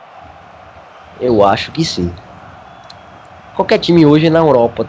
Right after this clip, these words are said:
talvez, exceto o Barcelona e o Bayern, né? Não sei, mas tirando esses dois times aí, dificilmente não teria em algum outro. Até no próprio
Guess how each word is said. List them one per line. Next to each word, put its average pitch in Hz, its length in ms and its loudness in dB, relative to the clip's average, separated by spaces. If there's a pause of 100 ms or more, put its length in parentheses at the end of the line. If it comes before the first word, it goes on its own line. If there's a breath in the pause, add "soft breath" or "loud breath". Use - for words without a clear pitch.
(100)
talvez, 101 560 -2
exceto 120 400 -4
o - 20 -4
Barcelona 123 640 0
e 139 120 -2
o - 20 -6
Bayern, 113 460 -2
né? 98 160 -12 (1040)
Não 123 120 -6
sei, 107 300 -4
mas 98 340 -4 (2000)
tirando 139 560 2
esses 135 320 -4
dois 131 320 2
times 127 420 -6
aí, 127 460 2 (320)
dificilmente 147 840 -2
não 143 240 0
teria 139 400 0
em 147 120 0
algum 160 260 0
outro. 120 380 0
Até 208 160 2
no 190 100 2
próprio 165 480 -2